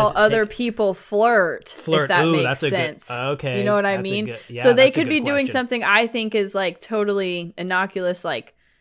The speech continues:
Speaker 2: just talking to me a lot.
Speaker 1: Yeah.
Speaker 2: But that doesn't, like, bother me, so I don't, you know what I mean?
Speaker 1: And then someone else will come up to you and be like, "They were totally flirting with you." And you're like, "Nah." And
Speaker 2: Uh,
Speaker 1: you're like,
Speaker 2: yeah,
Speaker 1: "Yeah."
Speaker 2: like,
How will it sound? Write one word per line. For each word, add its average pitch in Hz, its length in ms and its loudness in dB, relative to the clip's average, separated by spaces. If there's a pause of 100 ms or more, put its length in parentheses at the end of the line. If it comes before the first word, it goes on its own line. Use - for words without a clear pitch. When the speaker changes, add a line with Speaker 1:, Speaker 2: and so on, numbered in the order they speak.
(240)
Speaker 2:
just - 180 -12
talking 202 400 0
to 175 60 -6
me 175 100 -4
a 170 80 -2
lot. 165 440 2 (920)
Speaker 1:
Yeah. 117 360 -10 (380)
Speaker 2:
But 190 160 0
that 185 160 0
doesn't, 180 240 -4
like, 160 220 -6
bother 185 360 0
me, 170 200 -10
so - 140 -10
I 170 100 -2
don't, 165 420 -6
you 180 120 -10
know 180 100 -8
what 180 100 -8
I 165 100 -6
mean? 160 420 -12 (460)
Speaker 1:
And 143 140 -4
then 135 120 -4
someone 151 360 0
else 143 220 -2
will 131 80 -10
come 139 140 -6
up 123 100 -10
to 131 60 -12
you - 20 -12
and 117 40 -12
be 120 60 -8
like, 110 180 -12
"They 117 100 -10
were 107 120 -12
totally 104 440 -14
flirting 98 360 -18
with 71 180 -20
you." 65 140 -20 (1200)
And 120 120 -12
you're 117 80 -12
like, 107 240 -14
"Nah." 69 260 -20 (720)
And 147 80 -16
Speaker 2:
Uh, 160 40 -10
Speaker 1:
you're 170 80 -6
like, 165 180 -6
Speaker 2:
yeah, 160 320 0
Speaker 1:
"Yeah." 98 40 -6
Speaker 2:
like, 151 240 -8